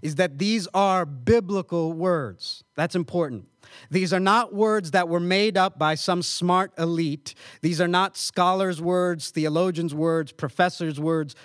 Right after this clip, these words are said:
pastors' words. These are biblical words, just so you hear them. Ephesians one verse five, "In love, he predestined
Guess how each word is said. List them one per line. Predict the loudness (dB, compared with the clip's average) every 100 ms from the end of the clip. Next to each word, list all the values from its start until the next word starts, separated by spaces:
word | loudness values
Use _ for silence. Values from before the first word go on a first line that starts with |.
| -16
pastors' | 0 2 2 -4 -6 -4
words. | -6 -6 -12 -20 -20 -12
These | -2 0 2 2
are | 2
biblical | 0 0 2 2 -2 -2 -2 -2 -4 -4
words, | 0 0 0 -4 -10 -18 -18 _ _ _ -4
just | -2 -2
so | -4
you | -6
hear | -4 -2 -2
them. | -2 -8 -14 _ -20 -10 -8
Ephesians | -4 -4 -2 -4 -2
one | 0 0 0
verse | -4 -4
five, | -2 0 0 -2 -8 _ -12 -4
"In | -2 0 0
love, | 2 4 2 -2 -10
he | -6 -4
predestined | 0 0 0 -2 -2 0 2 2 -2 -2 -2